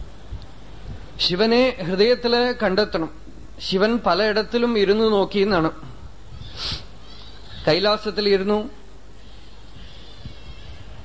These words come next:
ആരും പോകുന്നില്ല, മെനക്കെട്ട് പോയാലും അവിടെ വേറെ എന്തൊക്കെയോ കണ്ടിട്ട് വരണം.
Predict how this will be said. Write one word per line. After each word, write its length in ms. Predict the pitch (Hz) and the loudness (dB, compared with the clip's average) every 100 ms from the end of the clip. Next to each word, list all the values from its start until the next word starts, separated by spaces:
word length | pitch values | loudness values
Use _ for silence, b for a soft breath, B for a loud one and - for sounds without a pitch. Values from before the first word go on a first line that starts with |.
| - | 2
ആരും 280 | 165 185 202 | 4 4 4
പോകുന്നില്ല, 580 | 180 170 202 202 196 190 - - - | 6 6 6 6 4 0 -4 -14 -4
മെനക്കെട്ട് 400 | 151 170 214 214 | 0 2 4 2
പോയാലും 520 | - 170 202 208 233 | 4 4 6 4 4
അവിടെ 200 | 220 196 | 2 2
വേറെ 240 | 185 175 214 | 2 2 2
എന്തൊക്കെയോ 420 | 202 196 220 202 | 2 4 6 6
കണ്ടിട്ട് 320 | 180 180 170 | 4 2 2
വരണം. 380 | 180 156 180 | 2 2 -2